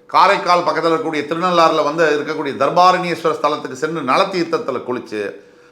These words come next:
சுவாமிக்கு நல்லெண்ணெய் தீபம் ஏத்தி, தர்பாரண்யேஸ்வரருக்கு அபிஷேகம் செய்து, சனீஸ்வர பகவானுக்கு அபிஷேகம் செய்து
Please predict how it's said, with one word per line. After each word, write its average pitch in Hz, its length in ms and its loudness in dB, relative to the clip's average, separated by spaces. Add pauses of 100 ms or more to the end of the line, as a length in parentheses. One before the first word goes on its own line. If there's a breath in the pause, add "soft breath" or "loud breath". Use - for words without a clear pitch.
சுவாமிக்கு 180 440 0
நல்லெண்ணெய் 160 420 0
தீபம் 135 300 -6
ஏத்தி, 127 200 -8
தர்பாரண்யேஸ்வரருக்கு 151 880 0
அபிஷேகம் 147 460 -4
செய்து, 135 300 -8
சனீஸ்வர 170 340 0
பகவானுக்கு 143 380 0
அபிஷேகம் 135 400 -6
செய்து 107 560 -10